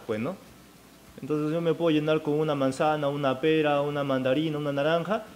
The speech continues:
y que estar consumiendo la mitad de calorías que si estuviera consumiendo ocho, ocho cuadraditos de galleta soda, ¿no?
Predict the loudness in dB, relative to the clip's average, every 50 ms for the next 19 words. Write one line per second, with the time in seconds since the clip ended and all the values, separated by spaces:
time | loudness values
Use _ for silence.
0 | -8 -6 -4 -2 -2 -2 -2 -2 -2 -2 -2 -4 -4 -4 -4 -2 0 0 2 2
1 | 2 2 0 0 2 4 4 4 4 2 2 2 2 2 2 0 -2 -4 -4 -2
2 | -2 0 0 -2 -2 -4 -8 -10 -14 -18 -20 -20 -20 -20 -20 -20 -20 -20 -20 -20
3 | -10 -6 -4 -4 -4 -2 -2 0 2 2 0 0 -2 -4 -4 -4 -4 -4 -4 -2
4 | 0 0 0 0 -2 -6 -12 -14 -10 -8 -8 -6 -4 -6 -8 -8 -10 -8 -4 -4
5 | -4 -2 -2 0 0 2 2 4 2 2 2 0 -2 -2 -2 0 0 0 0 0
6 | 0 -2 -2 -2 -4 -4 -4 -4 -4 -4 -4 -6 -8 -8 -6 -6 -6 -4 -6 -6
7 | -8 -10